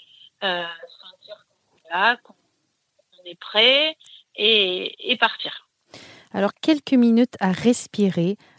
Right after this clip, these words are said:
Speaker 2: attendre d'être bien prêt, d'être bien présent avant de respirer. On parle souvent dans le yoga d'être présent ici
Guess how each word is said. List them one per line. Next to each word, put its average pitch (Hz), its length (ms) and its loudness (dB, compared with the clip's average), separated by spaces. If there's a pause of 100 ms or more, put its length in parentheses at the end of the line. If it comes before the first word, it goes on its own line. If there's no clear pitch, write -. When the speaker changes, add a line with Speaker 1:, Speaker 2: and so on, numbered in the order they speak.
(160)
Speaker 2:
attendre 240 460 4
d'être 196 340 2
bien 180 400 2
prêt, 247 520 -2
d'être 190 340 -2
bien 190 220 0 (140)
présent 240 600 2 (160)
avant 185 240 4
de 175 80 0
respirer. 185 500 0
On 220 100 -2
parle 285 220 4
souvent 247 480 2 (580)
dans 196 320 0
le 190 120 6
yoga 196 500 4 (480)
d'être 208 640 2
présent 196 600 2 (160)
ici 240 520 0